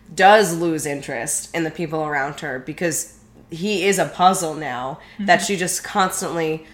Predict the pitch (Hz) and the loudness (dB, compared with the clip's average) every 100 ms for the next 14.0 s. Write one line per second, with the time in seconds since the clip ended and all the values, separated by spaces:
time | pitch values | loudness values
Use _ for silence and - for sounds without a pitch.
0 | - 165 160 160 156 160 170 160 147 120 | -10 -2 2 2 0 0 0 0 -4 -4
1 | 151 143 - 170 151 131 160 - - - | -6 -6 4 4 4 -4 -6 -8 -16 -20
2 | - _ - - 185 160 175 180 151 151 | -20 _ -8 -2 -2 -2 0 0 0 -2
3 | 180 170 - 190 220 202 185 175 165 160 | -2 -2 -4 -6 -4 -2 -2 0 0 -2
4 | 165 208 214 196 190 247 190 156 165 208 | -2 0 0 0 -2 -2 0 0 0 0
5 | 165 151 156 135 185 220 151 127 143 - | -2 -2 -2 -4 -6 -6 -6 -8 -10 -16
6 | - - _ _ - - 214 170 190 170 | -20 -20 _ _ -8 -2 -2 8 10 10
7 | 190 190 - - 160 165 156 151 147 143 | 6 2 2 4 4 2 -2 -2 -2 -6
8 | 147 151 113 85 175 220 214 277 311 320 | -6 -6 -6 -8 -6 -2 0 4 2 2
9 | 311 285 247 233 - - 240 180 - - | 0 0 2 0 -2 2 4 2 -2 -8
10 | - - - - 190 180 - 165 180 185 | -10 -20 -8 4 6 6 4 8 8 8
11 | 180 - 156 147 147 151 156 160 151 143 | 4 -2 0 0 -2 -4 -6 -6 -8 -8
12 | - - 139 131 98 - - - 254 190 | -8 -10 -10 -6 -6 -6 -12 -12 -4 -2
13 | 135 - - - 185 185 - 202 202 190 | -2 -6 -14 -8 -6 -6 -2 2 2 0